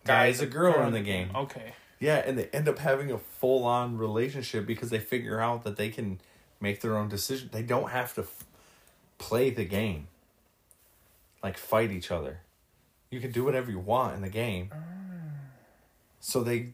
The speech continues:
Speaker 2: they end up having a relationship in the game,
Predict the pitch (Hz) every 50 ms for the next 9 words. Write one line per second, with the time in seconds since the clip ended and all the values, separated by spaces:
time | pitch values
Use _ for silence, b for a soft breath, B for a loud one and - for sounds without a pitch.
0 | - _ 110 110 107 98 85 120 123 123 - - - - 185 123 123 113 113 107
1 | 101 104 95 98 113 117 104 - 117 107 - 117 104 - 113 104 98 95 104 107
2 | 107 104 98 95 95 92 87